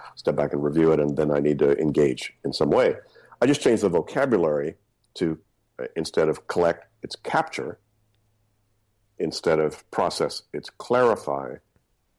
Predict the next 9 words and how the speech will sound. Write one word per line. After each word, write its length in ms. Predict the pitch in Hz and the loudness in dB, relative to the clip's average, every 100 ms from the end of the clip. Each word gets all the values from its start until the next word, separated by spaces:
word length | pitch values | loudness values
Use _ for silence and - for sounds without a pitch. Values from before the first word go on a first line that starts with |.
| _ | _
Organize 440 | 107 113 95 87 78 | 0 4 4 4 2
stayed 220 | 78 73 | -2 -2
the 80 | 73 | -4
same. 340 | 73 71 71 _ _ _ _ - | -4 -6 -8 _ _ _ _ -8
Instead 360 | 80 - 90 | -6 0 2
of 140 | 85 78 | 2 0
review, 520 | 78 90 90 82 73 | 0 2 4 4 0
it's 180 | 73 71 | -4 -6
reflect. 580 | 73 - 117 85 - | -6 -2 -2 -2 -4